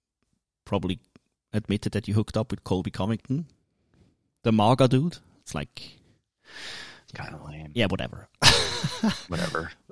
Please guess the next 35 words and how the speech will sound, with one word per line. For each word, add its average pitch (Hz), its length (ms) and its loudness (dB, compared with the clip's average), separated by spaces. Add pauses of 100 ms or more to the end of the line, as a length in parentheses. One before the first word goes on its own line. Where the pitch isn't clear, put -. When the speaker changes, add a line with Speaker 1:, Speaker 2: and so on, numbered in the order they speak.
Speaker 1:
Yeah, 127 200 8
Munoz 156 320 10
versus 135 200 6
Sholinian. 151 540 6 (100)
That's, - 300 6
that's - 340 2
a, 104 260 2 (680)
yeah, - 140 -14 (240)
I 101 40 -12
d-, 92 120 -8
I 101 140 -2
don't 104 120 0
even 85 160 -2
know 80 80 -6
what 78 120 -10
to - 60 -4
say - 300 -2
there. - 720 -20 (300)
Speaker 2:
Yeah, 202 60 4
it's - 140 4
fine. - 320 -4 (240)
Speaker 1:
It's - 160 -2
fine. - 220 -14 (220)
Jake 120 240 4
Hadley 123 380 4
was, 113 260 6
was - 340 6
s-, - 300 8
s-, - 120 8 (120)
that, 151 480 4
that 151 240 6
the 143 140 6
inverted 135 340 6
triangle 131 320 2
joke. - 560 4